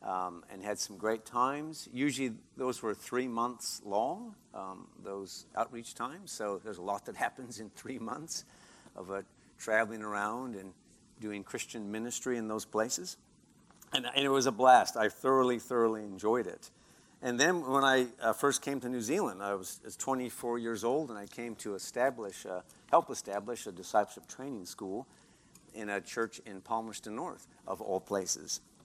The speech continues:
Yep. And, uh, our first school was small. It had six students and a few of us on staff, uh, but we were all really zealous for God. We were really keen to meet with God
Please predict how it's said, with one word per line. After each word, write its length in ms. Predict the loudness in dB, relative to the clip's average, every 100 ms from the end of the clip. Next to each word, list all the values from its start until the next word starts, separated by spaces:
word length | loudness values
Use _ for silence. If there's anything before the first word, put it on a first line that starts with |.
| -2
Yep. 240 | 0 0 -4 _ _ _ -16 -16 -14 -8
And, 240 | -6 2
uh, 120 | 4
our 160 | 4 2
first 280 | 4 4 4
school 240 | 6 6
was 140 | 6
small. 460 | 2 6 6 6 2
It 100 | -4
had 240 | -2 -4 -6 -20 _
six 360 | 0 2 4 2
students 540 | 2 2 0 -6 -8 -12 _ _
and 100 | -14
a 60 | -10
few 220 | -2 0
of 120 | 2
us 160 | 0 -2
on 220 | -2 -2
staff, 500 | -6 2 4 4 0 -18 _ _
uh, 140 | 4 4
but 180 | 4 -4
we 100 | -2
were 140 | 4
all 340 | 6 4 2 -6
really 400 | 0 4 6 4
zealous 460 | 4 4 4 2 0
for 160 | 2
God. 320 | 6 6 6 -2 _ _ _ _
We 140 | -10 -6
were 140 | -4
really 280 | -2 0 -2
keen 400 | -2 -4 -2 -4
to 300 | -4 -4 -4
meet 240 | -4 -4 -4
with 180 | -8
God 460 | 0 2 4 4